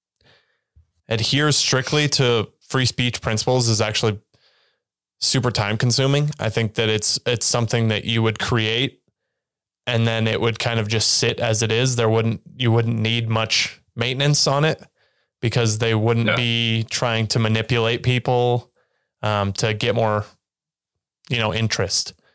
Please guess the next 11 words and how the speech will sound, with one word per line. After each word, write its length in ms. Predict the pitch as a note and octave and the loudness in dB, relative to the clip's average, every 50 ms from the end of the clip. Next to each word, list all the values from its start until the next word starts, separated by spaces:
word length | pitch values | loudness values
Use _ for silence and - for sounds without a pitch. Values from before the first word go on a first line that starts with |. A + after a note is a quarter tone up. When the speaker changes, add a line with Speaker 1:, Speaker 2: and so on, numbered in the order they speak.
| _ _ _ _ _ _ _ _ _ | _ _ _ _ _ _ _ _ _
Speaker 1:
So 580 | - - - B2 A#2 A2+ A2+ A2 A2 G2+ G#2 - _ _ _ - - | -4 -2 0 0 2 2 2 2 0 0 -2 -4 _ _ _ -12 -4
Speaker 2:
I 160 | - G2 G2 | -4 -4 0
feel 140 | - - E3+ | 2 4 4
like, 200 | E3 C3 - - - - - | 4 4 2 -2 -8 -4 -4
I 80 | A2 | -2
feel 120 | - D#3 D3+ | 2 2 2
like 120 | D3 C3+ | 2 0
Twitter 320 | - G#2+ A2+ G#2+ G#2 G2 | 2 0 2 2 2 2
runs 300 | F#2 F#2+ G2 G2+ G2 F#2 | 2 2 0 0 -2 -2
the 100 | E2+ F2+ | -4 -4
world. 320 | E2 F2 E2+ E2+ E2 - | -2 -2 -2 -2 -4 -6